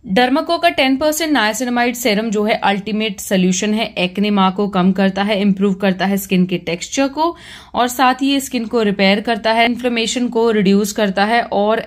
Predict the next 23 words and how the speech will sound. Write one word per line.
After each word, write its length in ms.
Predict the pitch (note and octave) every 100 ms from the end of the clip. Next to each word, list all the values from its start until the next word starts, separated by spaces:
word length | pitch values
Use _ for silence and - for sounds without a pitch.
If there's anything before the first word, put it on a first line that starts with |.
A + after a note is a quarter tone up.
| -
एक्ने 460 | G3+ G3+ G#3+ A#3 G3+
and 220 | G#3 G3+
pimple 380 | F#3+ F#3 G3+ G3 -
free 340 | G#3+ A3 G#3+
skin 340 | - E3+ E3
देता 280 | D#3 D#3 E3
है। 220 | F#3+ D4+ - - - - -
और 120 | C4+
इसमें 320 | E4+ E4+ F4+
हीरो 340 | D#4+ D4 D4 D4
इंग्रेडिएंट 640 | C4+ B3 B3+ B3 C4 B3
niacinamide 880 | F#3+ F3 F#3+ A3+ C4 A#3 A3 G3 G3
है 100 | G#3
दोस्तों, 460 | F#3 G3 G3 D4+ G4+ - - - -
जो 180 | G3 C4
कि 260 | C4 D4+ D#4+
एक्टिव 540 | - - A#3+ - D4
फॉर्म 380 | D4 C4 A#3 A#3+
है 200 | C4 B3+
विटामिन 480 | G3+ G3+ G#3+ G#3+ F3
बी 260 | F#3+ F#3
थ्री 200 | - B3+
का। 200 | B3+ D#4+